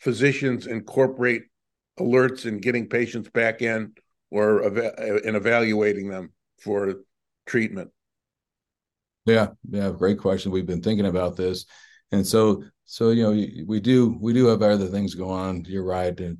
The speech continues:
Speaker 2: busy schedules, and the alerts are gonna come through either texting, email. It's gonna go to the physician, but also, you know, for the trial, it's gonna go the, to the, uh, study coordinator as well. So we're gonna have s-, safeguards in place, uh, to make sure that, that someone gets the, uh,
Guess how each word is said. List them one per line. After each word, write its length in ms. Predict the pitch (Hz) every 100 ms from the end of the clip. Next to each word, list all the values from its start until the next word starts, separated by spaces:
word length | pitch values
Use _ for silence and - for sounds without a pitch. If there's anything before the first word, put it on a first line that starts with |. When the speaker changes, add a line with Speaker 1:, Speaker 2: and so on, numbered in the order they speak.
| -
Speaker 2:
busy 280 | 92 90
schedules, 600 | 87 - 87 85 90 85
and 240 | 87 85 - - _
the 80 | -
alerts 300 | 101 120 117
are 100 | 117
gonna 140 | 107 101
come 260 | 107 101
through 460 | 90 98 98 95 87
either 400 | 90 92 92 87 - _
texting, 540 | - 110 101 101 98 95
email. 560 | 98 95 95 92 87 - _
It's 100 | -
gonna 200 | 104 98
go 160 | 104 101
to 80 |
the 120 | 92 90
physician, 580 | 95 87 101 98 101
but 160 | 92 95
also, 560 | 104 117 - 104 101 92 _ _ -
you 120 | 95
know, 60 |
for 160 | 87 95
the 100 | 90
trial, 400 | - 127 123 110
it's 140 | 98
gonna 200 | - 98
go 160 | 92 98
the, 260 | 90 87 85 -
to 120 | 95
the, 280 | 87 87 87
uh, 60 |
study 320 | 85 - 95 90
coordinator 500 | 92 87 87 87 80
as 80 |
well. 400 | 80 80 80 82 - - -
So 160 | 107
we're 160 | 107 104
gonna 160 | 107
have 220 | 98 98 90
s-, 100 | -
safeguards 640 | - 107 95 92 90 87 87
in 100 | 85
place, 480 | 87 82 82 87 - _ _ 78
uh, 160 | 82
to 120 | 80
make 200 | 98 92
sure 200 | 90 95
that, 240 | 90 90 78
that 160 | 87 82
someone 500 | - 98 92 90 -
gets 320 | 98 90 -
the, 200 | 85 85
uh, 200 | 82 78